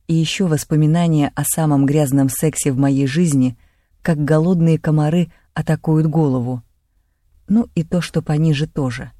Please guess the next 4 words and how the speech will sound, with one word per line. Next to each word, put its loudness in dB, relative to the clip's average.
Такое 2
засилье 0
кровососущих -4
неудивительно. 0